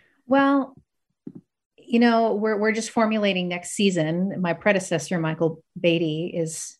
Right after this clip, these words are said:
an amazing human being and, and left such a wonderfully strong organization with so many things in place. So we're just having to put the finishing touches on it. And I, I, we haven't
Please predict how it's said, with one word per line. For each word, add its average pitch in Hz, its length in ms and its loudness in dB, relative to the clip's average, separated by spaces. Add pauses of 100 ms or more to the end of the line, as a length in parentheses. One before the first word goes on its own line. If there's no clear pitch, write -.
an 180 120 0
amazing 170 440 -2
human 165 240 -2
being 160 420 -2
and, 160 220 -4
and 165 220 -4
left 170 340 -2
such - 460 -2
a 180 80 4
wonderfully 170 480 -2
strong 165 680 -4 (500)
organization 165 680 -2
with 151 140 -2
so 185 160 0
many 175 180 0
things 170 300 -2
in 160 120 -2
place. 160 400 -6
So 165 140 -2
we're 165 160 -2
just 175 220 -6
having 185 340 -2
to 156 220 -6 (440)
put 330 140 2
the 294 80 0
finishing 277 480 6
touches 247 380 0
on 226 160 2
it. 302 100 2
And 185 160 -4
I, 170 180 -4
I, 185 200 -2 (160)
we 196 180 -2
haven't 185 240 2